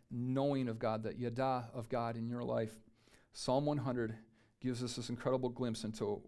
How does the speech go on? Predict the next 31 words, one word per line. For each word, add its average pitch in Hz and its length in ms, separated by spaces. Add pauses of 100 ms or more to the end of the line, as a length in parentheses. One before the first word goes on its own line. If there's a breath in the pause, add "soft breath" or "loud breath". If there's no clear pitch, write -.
(140)
how 117 220
we 123 160
can 117 180
build 113 320
that. 107 220 (880 soft breath)
It - 80
says 151 200
in 151 60
Psalm 151 260
one 151 120
hundred, 120 340
three 131 160
through 135 200
five, 101 360 (1040 loud breath)
"You 127 140
know 165 540
that 131 160
the 147 80
Lord 139 260
is 117 140
good. 113 240 (1160)
It 147 120
is 160 140
he 180 120
who 175 160
made 160 260
us, - 300 (760 soft breath)
and 135 120
we 156 140
are 147 120
his. 131 440